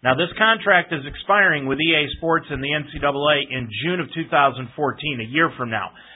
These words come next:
However, that's not stopping E A Sports from producing a new college football video game depicting powerhouse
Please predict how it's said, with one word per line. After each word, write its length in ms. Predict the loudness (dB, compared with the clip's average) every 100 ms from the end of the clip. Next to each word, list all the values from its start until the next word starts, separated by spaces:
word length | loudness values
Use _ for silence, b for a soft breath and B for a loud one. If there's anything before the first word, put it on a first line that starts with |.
| B 4
However, 360 | 6 6 4
that's 280 | 2 0 0
not 160 | -2 -2 -8 -2
stopping 500 | 4 4 2 -4 -6 -4
E 160 | -2
A 280 | -2 -4 -6
Sports 280 | -2 -2 -2 -16 b b -6
from 180 | -6
producing 580 | -4 0 2 0 -4 -10 -8
a 80 |
new 260 | -4 0 0 2
college 300 | 2 2 -4 -6
football 400 | -4 0 0 0
video 320 | -2 -2 -4
game 300 | -4 -8 -10 B B -10
depicting 500 | -2 -2 -2 -12 -2
powerhouse 500 | 2 4 4 2